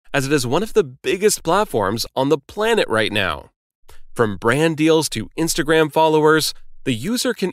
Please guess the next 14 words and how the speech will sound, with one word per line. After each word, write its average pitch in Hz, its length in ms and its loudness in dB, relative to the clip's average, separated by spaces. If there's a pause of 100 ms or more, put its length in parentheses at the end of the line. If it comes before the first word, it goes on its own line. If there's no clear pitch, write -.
(100)
easily 220 420 -4
get 110 300 0
rich 139 480 2
through 123 240 -2
TikTok. - 760 -6 (480)
Famous 143 320 2
TikTok 151 440 -2
users 147 340 -2
get 139 280 -2
almost 170 440 0
the 143 100 2
same 165 380 -4
hype 151 380 0 (240)
as 143 180 0